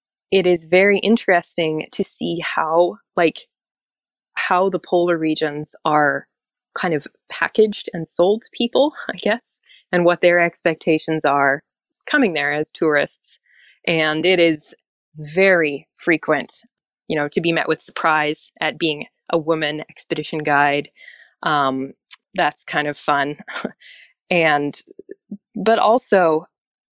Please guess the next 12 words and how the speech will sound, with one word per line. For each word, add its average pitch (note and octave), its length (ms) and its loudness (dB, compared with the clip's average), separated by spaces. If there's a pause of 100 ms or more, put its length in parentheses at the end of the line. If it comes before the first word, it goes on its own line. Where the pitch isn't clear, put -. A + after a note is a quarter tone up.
(540)
those G#3 320 4
experiences E3+ 720 0
have D#3+ 140 -2
really D3+ 240 -2
led D3 260 0
me D3+ 360 -4 (800)
to - 160 -4
notice F3 420 2
to - 180 -2
what E3+ 400 0
degree E3 840 -2 (680)
we D#3+ 520 2